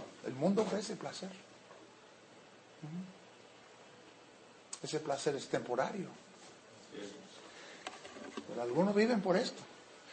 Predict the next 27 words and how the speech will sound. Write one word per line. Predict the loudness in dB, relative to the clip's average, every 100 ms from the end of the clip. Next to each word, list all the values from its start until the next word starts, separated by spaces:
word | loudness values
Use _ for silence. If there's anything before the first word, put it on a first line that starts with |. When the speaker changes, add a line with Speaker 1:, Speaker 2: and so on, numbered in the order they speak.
| -2
Speaker 1:
Dicen, | 2 4
"Yo | 10 12
voy | 12 12
a | 12
gastar | 12 12 12 12
mi | 12 8
vida | 10 12 12 10 8
en | 6
disfrutarme | 8 6 4 2 8 10 10 10 8
la | 6
vida. | 4 4 2 -2 -8 -10 4
Yo | 6 8
quiero | 8 10
disfrutarme | 8 8 10 12 12 12 12
la | 8
vida | 8 10 10
yo". | 10
Ujú. | 8 6 -8 -18 -20 -20 -20 -20 -20 -20 -18 -20 -20 -18 -16 -12 -8 -6 -8 -14 -20 -20 -20 -20 -20 -20 -20 -20 -18 -14 -12 -10 -6 8
Ahora, | 12 12 10 2 -12 -20 -20 -20 -20 -20 -18 -4 0
aquí | 4 8
viene | 12 12
la | 12
gran | 12 10
mentira. | 8 8 8
El | 12
diablo | 12 12 12
dice, | 12 12